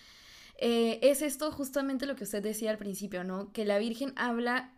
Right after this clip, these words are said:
explícitamente y directamente de la existencia del infierno y nos recuerda que hay, o sea, que, que existe la condenación, ¿no? Y creo que es algo que hoy también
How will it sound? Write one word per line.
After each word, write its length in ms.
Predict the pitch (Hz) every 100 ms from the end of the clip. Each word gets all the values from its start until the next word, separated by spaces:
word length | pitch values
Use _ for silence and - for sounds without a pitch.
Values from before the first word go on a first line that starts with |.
| -
explícitamente 800 | 208 - 226 247 233 202 208 240
y 80 |
directamente 760 | 202 202 202 220 220 214 214 220
de 320 | 214 208 185
la 120 | 180
existencia 500 | 185 - 208 208 220
del 100 | 214
infierno 540 | 185 175 196 196 190 214
y 140 | 240
nos 260 | 226 220 214
recuerda 800 | 202 202 233 254 233 220 262 - - - - - -
que 120 | 240
hay, 320 | 240 254 - - -
o 60 |
sea, 200 | 247 233
que, 320 | - 214 214 -
que 120 | 214
existe 360 | 202 320 339 302
la 120 | 226
condenación, 640 | 202 190 170 170 208 - - _ _ - -
¿no? 200 | 208 254
Y 120 | 269
creo 220 | 262 311 339
que 80 |
es 80 | 311
algo 260 | 302 294 320
que 200 | 220 196
hoy 200 | 240 247
también 420 | 254 247 240 247